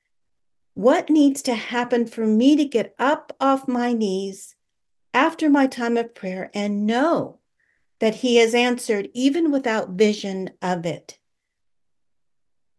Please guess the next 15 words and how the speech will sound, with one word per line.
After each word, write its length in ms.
We 140
know 200
that 180
the 100
Lord 220
would 140
hear 340
Hannah 640
and 380
give 220
her 160
a 100
son. 640
Through 280
prayer, 520